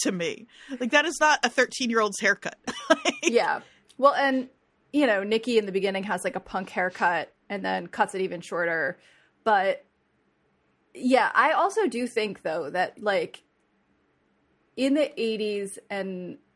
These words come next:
Speaker 2: nineties, early nineties, young people, like, I guess maybe dressed earl-, older earlier,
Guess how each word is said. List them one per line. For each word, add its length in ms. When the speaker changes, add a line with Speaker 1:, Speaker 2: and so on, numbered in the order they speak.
Speaker 2:
nineties, 720
early 260
nineties, 640
young 420
people, 840
like, 560
I 80
guess 260
maybe 280
dressed 580
earl-, 340
older 440
earlier, 640